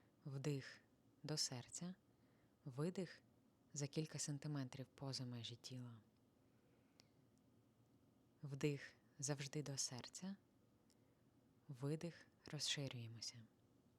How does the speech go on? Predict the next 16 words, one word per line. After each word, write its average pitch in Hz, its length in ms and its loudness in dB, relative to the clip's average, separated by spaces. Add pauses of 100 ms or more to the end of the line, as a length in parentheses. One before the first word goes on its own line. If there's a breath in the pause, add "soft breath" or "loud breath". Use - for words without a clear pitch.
(1800)
Як 156 240 2
далеко 151 360 4
ви 139 120 0
можете 135 360 0
видихнути? 131 680 -2 (1300 loud breath)
Можливо, 147 400 4
за 131 120 0
цілий 143 340 2
метр 135 440 2 (960)
чи 123 480 2 (260)
навіть 120 260 -4
два 123 380 0 (120)
за 156 140 0
межі 147 320 2
від 139 160 -2
тіла. 139 380 -2